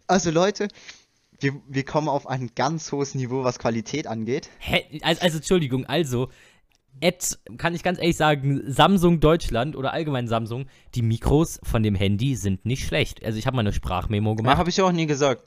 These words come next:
Speaker 2: Die Qualität, die ist echt gut, muss ich sagen. Zwar nicht so gut wie ein, wie das Mikro, das ich mir gegönnt hab hier auf entspannt, aber... Ähm, ist, ist, ist, die, die Qualität ist, re-, ist gut. Also von daher,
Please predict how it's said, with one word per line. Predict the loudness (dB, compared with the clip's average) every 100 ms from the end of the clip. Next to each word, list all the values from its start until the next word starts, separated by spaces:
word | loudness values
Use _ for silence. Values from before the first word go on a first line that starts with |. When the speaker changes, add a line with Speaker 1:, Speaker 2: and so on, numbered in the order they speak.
| -6
Speaker 2:
Die | 0
Qualität, | 4 4 2 0 -2 -2
die | -6
ist | -6 -8 -14 _ _
echt | 0 2 0 -10 -12
gut, | -4 -4 -2
muss | -4
ich | -2
sagen. | -2 -2
Zwar | -4 -6
nicht | -4
so | -6
gut | -6 -8 -6
wie | -4
ein, | -4 -6 -12 _ _ -14
wie | -6 -2 -2
das | -4 -2
Mikro, | -2 0 -2
das | 0
ich | 0
mir | -2
gegönnt | -2 -2 -2 -2
hab | -4
hier | -2 -2
auf | -2 -2
entspannt, | -6 -4 -4 -4 -2
aber... | -2 0 -2 -4 _ -20 _ _ -2
Ähm, | 0 0 -2 -4 -6 -10 _ _ _ _ _ _ _ _ _ _ -4
ist, | -2 -2
ist, | -6 -4
ist, | -4 -2 -4 -6
die, | -8 -6 -4
die | -6 -6
Qualität | -6 -6 -6 -10 -10
ist, | -8 -10 -8
re-, | -6 -6 -6
ist | -8 -4
gut. | -2 0
Also | 0 -2
von | -4
daher, | 0 0 0 -2